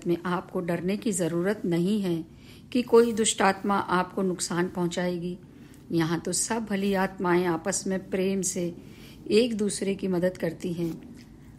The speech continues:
कभी किसी को नुकसान नहीं पहुंचाती। जीवात्मा जगत में सारी बुरी और दुष्ट आत्माएं एक साथ रहती हैं, जो ईर्ष्या, बेईमानी से भरी होती हैं, एक दूसरे को धोखा और नुकसान पहुंचाती हैं,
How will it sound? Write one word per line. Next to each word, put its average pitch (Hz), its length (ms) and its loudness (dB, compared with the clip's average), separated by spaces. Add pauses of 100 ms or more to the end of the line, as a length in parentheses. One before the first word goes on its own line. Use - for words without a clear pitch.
(120)
कभी 196 300 2
किसी 190 340 -2
को 180 340 -2 (500)
नुकसान 202 500 2
नहीं 196 300 -2
पहुंचाती। 180 640 -4 (1500)
जीवात्मा 175 640 0
जगत 165 380 0
में 170 100 2
सारी 175 380 0
बुरी 170 300 0
और 170 120 2
दुष्ट 170 300 -4 (100)
आत्माएं 160 560 -2 (1160)
एक 269 220 2
साथ 180 360 2
रहती 175 340 -2
हैं, 175 160 0
जो - 260 -4 (400)
ईर्ष्या, 196 400 0
बेईमानी 165 500 0
से 214 160 2
भरी 165 240 0
होती 156 300 -2
हैं, 151 220 -4 (1040)
एक 233 240 4
दूसरे 196 300 -2
को 185 160 -2
धोखा 170 380 -2
और 180 120 0
नुकसान 175 480 0
पहुंचाती 165 600 -4
हैं, 160 280 -4